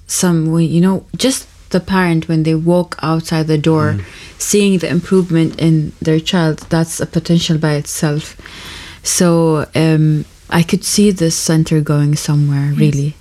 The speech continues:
Speaker 3: And at the end,
Speaker 1: Um,
Speaker 3: we are Omanis, so
Speaker 1: plus Omani market, you know,
Speaker 3: Yeah.
Speaker 1: from medical field pr-, aspect, especially in re-, rehabilitation, it's quite, I would say, underground market. You know,
Speaker 2: Mm.
Speaker 1: it is a market which requires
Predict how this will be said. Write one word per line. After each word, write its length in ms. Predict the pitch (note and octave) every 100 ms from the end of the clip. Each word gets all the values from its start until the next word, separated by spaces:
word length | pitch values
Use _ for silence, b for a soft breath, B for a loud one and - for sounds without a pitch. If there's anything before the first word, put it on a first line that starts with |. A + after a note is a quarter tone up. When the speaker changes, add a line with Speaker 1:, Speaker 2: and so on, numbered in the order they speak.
| - -
Speaker 3:
And 180 | D3
at 160 | C#3+ C#3+
the 120 | C#3+
end, 200 | G3+ D3
Speaker 1:
Um, 60 | C4
Speaker 3:
we 60 | B3
are 160 | A#3
Omanis, 540 | G#3 G3+ G3 G3 F#3+ G3
so 260 | - F#3+
Speaker 1:
plus 360 | F#3 G#3+ G#3+ - -
Omani 460 | G3 G3 G#3+ A3
market, 600 | G3 F#3 F#3 - F3+ -
you 120 | F#3 D#3+
know, 160 | D#3+
Speaker 3:
Yeah. 60 | E3 -
Speaker 1:
from 340 | E3 D#3+ D#3
medical 460 | D#3+ E3 F3+ - D#3
field 460 | - F3 D#3+ D3 - -
pr-, 260 | - D3 - -
aspect, 460 | D#3+ E3 - -
especially 460 | - - G3 G#3+ F3
in 260 | D#3 D3+ D3
re-, 240 | D#3 E3+ E3 D3+
rehabilitation, 1040 | D3+ E3 D#3 D3+ D3 F3 D#3+ - C#3+ C#3+ -
it's 220 | E3 -
quite, 500 | - G#3 A#3+ C#4 -
I 120 | G3+
would 200 | F#3+ F#3
say, 500 | F#3 - F#3 F3 E3 - - - - - -
underground 720 | G#3+ G#3+ F#3 E3+ E3 D#3+ D#3
market. 520 | D3+ D#3 D#3+ E3+ -
You 100 | E3
know, 180 | D#3+ D#3+
Speaker 2:
Mm. 100 | - E3+
Speaker 1:
it 140 | E3+
is 180 | G#3 -
a 60 |
market 440 | E3+ E3+ E3+ E3+ E3
which 260 | E3 -
requires 760 | E3+ E3 F3 E3+ E3 E3+ E3